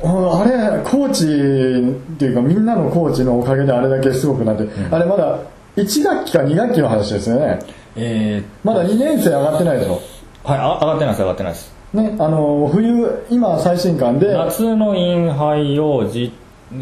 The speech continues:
Speaker 2: うんぬんがあって、
Speaker 1: ええ。
Speaker 2: で、次、春高目指してるんですよね。
Speaker 1: そうですね。
Speaker 2: うん。
Speaker 1: で、あの、
Speaker 2: そう、二年生がいないんですよ。三年生しかいな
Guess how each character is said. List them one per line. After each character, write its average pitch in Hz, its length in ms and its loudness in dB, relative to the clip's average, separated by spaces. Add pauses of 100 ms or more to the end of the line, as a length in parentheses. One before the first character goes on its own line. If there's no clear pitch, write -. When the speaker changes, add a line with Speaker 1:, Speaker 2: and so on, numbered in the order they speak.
(320)
Speaker 2:
う 143 60 0
ん 139 160 0
ぬ 131 80 2
ん 113 80 2
が 101 140 2
あ 101 100 0
っ - 40 -10 (120)
て、 202 100 0
Speaker 1:
え 175 540 2
え。 - 20 -4
Speaker 2:
で、 196 340 -2 (400)
次、 113 480 -2 (1200)
春 202 240 0
高 247 120 0
目 226 80 0
指 214 120 0
し - 40 -8
て - 60 -4
る 80 60 -4
ん - 20 -8
で - 60 -12
す - 20 -10
よ 98 80 -6
ね。 110 40 -2
Speaker 1:
そ 143 140 2
う 117 60 0
で 113 100 2
す 165 140 -2
ね。 233 100 2 (840)
Speaker 2:
う - 20 0
ん。 170 40 4
Speaker 1:
で、 143 680 2 (720)
あ 127 80 -2
の、 107 420 2
Speaker 2:
そ 113 60 2
う、 - 20 0
二 180 140 2
年 - 180 2
生 131 200 0
が 92 100 0
い 95 80 -2
な 95 120 -2
い 85 40 -8
ん 82 40 -10
で 78 40 -12
す - 120 -16
よ。 - 80 -14 (600)
三 247 280 0
年 269 140 0
生 104 140 -2
し - 140 -6
か 98 80 -4
い 95 120 -6
な 104 80 -4